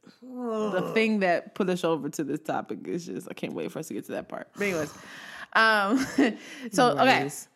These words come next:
Speaker 1: We'll get to that good,
Speaker 2: We'll get
Speaker 1: juicy
Speaker 2: there.
Speaker 1: stuff later.
Speaker 2: We'll
Speaker 1: But
Speaker 2: get there.
Speaker 1: let's talk now just about, um,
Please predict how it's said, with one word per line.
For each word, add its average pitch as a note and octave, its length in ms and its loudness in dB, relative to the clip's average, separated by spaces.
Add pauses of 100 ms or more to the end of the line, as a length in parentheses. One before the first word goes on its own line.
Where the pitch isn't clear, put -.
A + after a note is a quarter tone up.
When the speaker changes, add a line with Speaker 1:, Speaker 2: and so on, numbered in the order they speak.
(380)
Speaker 1:
We'll B3 200 6
get D4 160 4
to C4 80 4
that G#3 260 6
good, G3 100 6
Speaker 2:
We'll G3 100 12
get F#3 160 6
Speaker 1:
juicy F#3 180 6
Speaker 2:
there. - 80 4
Speaker 1:
stuff E3+ 160 6
later. E3 260 6
Speaker 2:
We'll C3+ 100 4
Speaker 1:
But G#3+ 140 10
Speaker 2:
get F3 80 6
there. C#3+ 320 -6 (520)
Speaker 1:
let's A#3+ 360 4
talk E4+ 260 4
now F#3 360 6
just F3+ 280 2
about, D#3+ 600 4
um, A#2 640 2